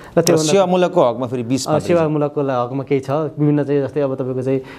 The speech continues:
Speaker 2: कतिपय चाहिँ अब यो, अ, अ, कुनै सेक्टरलाई चाहिँ सबै पनि भ्याटमा दर्ता हुनुपर्ने हुन्छ। खास चाहिँ, अ, नर्मल हेर्दाखेरि चाहिँ पचास लाखभन्दा बढीको कारोबार हुने चाहिँ मूल्यवृद्धि करमा दर्ता हुनुपर्छ भन्ने छ।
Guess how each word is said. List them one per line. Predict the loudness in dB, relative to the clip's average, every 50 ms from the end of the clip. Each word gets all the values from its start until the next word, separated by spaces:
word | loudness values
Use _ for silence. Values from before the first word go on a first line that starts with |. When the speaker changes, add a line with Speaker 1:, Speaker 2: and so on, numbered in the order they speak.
| -8 -2 0
Speaker 2:
कतिपय | 2 2 2 2 2 2 2
चाहिँ | 2 0 0 0 2
अब | 0 0 0 0
यो, | 0 2 2 0 -2
अ, | -4
अ, | -8 -14 -20 -18 -8 -4 -2 0 0 0 2 2 2 2 2 2 2
कुनै | 2 2
सेक्टरलाई | 2 0 0 0 0 0 0 0
चाहिँ | -2 -2 -2 -2
सबै | -2 0 2 2 2 2
पनि | 2 0 -4 -6
भ्याटमा | -4 -2 -2 -2 -2 -2 -4
दर्ता | -4 -4 -2 -2
हुनुपर्ने | -2 -2 -4 -6 -6 -4 -4 -4
हुन्छ। | -4 -6 -6 -6 -6 -8 -2 0
खास | 0 0 2
चाहिँ, | 0 -2 -2
अ, | -6 -14 -20 -10 -4 -2 0 0 2 2 4
नर्मल | 4 4 4 4 2 2
हेर्दाखेरि | 2 2 2 0 0 0
चाहिँ | -2 -4 -2
पचास | -2 -2 -2 0
लाखभन्दा | 0 -2 -2 -2 -2
बढीको | -2 -2 -2 -2
कारोबार | -2 -2 -2 0 -2 -2
हुने | -2 -4 -4 -4
चाहिँ | -2 -2
मूल्यवृद्धि | 0 0 0 -2 -2 -2 -2
करमा | -2 -2 -2 -2
दर्ता | -2 -2 -2 -2 -2
हुनुपर्छ | -2 -2 -4 -4 -6 -4
भन्ने | -4 -2 -2 -4
छ। | -6